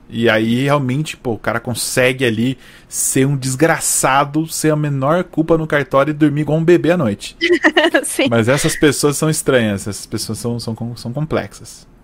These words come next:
Speaker 2: Mas, tipo, se você quer vivenciar uma experiência super emocional e intensa, que você vai sentir os trem tudo, então faz desse jeito, né? Não investe mesmo, pega pesado e tal,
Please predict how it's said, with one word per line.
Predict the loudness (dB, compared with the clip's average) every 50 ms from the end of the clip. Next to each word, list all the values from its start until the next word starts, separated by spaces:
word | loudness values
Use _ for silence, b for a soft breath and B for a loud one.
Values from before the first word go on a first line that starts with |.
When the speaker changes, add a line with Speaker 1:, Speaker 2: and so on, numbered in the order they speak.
| -20 -20 _ _ -20 -20 -20 -16 -6
Speaker 2:
Mas, | 0 2 2 2 2
tipo, | -2 -6 -6 -8 -14 -12
se | -10 -6 0 0
você | 2 2 2 0
quer | 2 4 4 6 6
vivenciar | 4 2 2 0 -2 -2 -2 0 2 4 4 4
uma | 0 -2
experiência | -8 -8 -4 -4 -2 0 2 0 0 0 -2 -6 -6 -6 -6
super | -6 -6 0 2 6 6 6 6 6 6 4
emocional | 4 4 2 0 0 0 -2 -2 0 2 2 2 4 4 4 4 4 2 0
e | -2 -6
intensa, | -8 -8 -10 -6 -4 -4 -2 -2 0 0 0 0 -2 -2 -2 0 0 0
que | -2 -2
você | -4 -2 2
vai | 2 0 0
sentir | 0 -6 -10 -10 -10 -8 -8
os | -8 -4
trem | -2 -2 -2 -2
tudo, | -2 -2 0 2 4 4 4 4 2
então | 0 -4 0 0 0 0 0 -2 -6 -10
faz | -6 0 4 4 4 4 2
desse | 0 -4 -4 -2
jeito, | 2 4 6 6 6 4 2 -2 -2 -4 -6 -4 -6
né? | -10 -14 -12 -10 -4
Não | 0 2 2
investe | 2 2 2 4 4 4 4 2 -2 -6 -4
mesmo, | 0 2 4 4 4 4 4 2 2 -2 -4 -10 -6
pega | 0 0 0 0 0 -2
pesado | -2 -2 0 2 4 4 6 6 6 6 6 6 4 2 0 -6
e | -10
tal, | -6 -2 0 2 2 0 -2